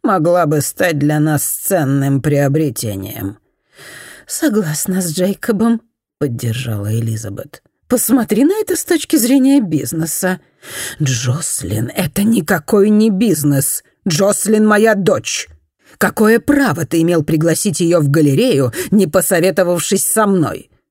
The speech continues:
«Элизабет, вряд ли я смогу испытывать к тебе благодарность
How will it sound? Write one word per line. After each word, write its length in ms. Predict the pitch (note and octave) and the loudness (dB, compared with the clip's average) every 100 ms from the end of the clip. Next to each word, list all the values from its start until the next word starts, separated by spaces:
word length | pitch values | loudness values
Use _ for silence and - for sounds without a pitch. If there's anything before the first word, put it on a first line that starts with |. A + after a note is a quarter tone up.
| _ _ _ _ | _ _ _ _
«Элизабет, 640 | A3 G#3 - - F#2+ - - _ _ _ - | -4 -4 -6 -8 -10 -10 -16 _ _ _ -2
вряд 240 | E4+ - | -2 -2
ли 100 | A#2+ | -4
я 140 | B2+ C3+ | -2 -2
смогу 340 | D#3+ C#3 D3 | 0 2 2
испытывать 460 | C3 E3+ C#3+ C3+ - | 0 -2 -2 -2 -2
к 60 | |
тебе 220 | - C#3+ | -2 0
благодарность 840 | C#3+ D3 C3 C3 A#3+ C#4 C3 C3 - | 0 0 0 0 0 -2 -2 -2 -6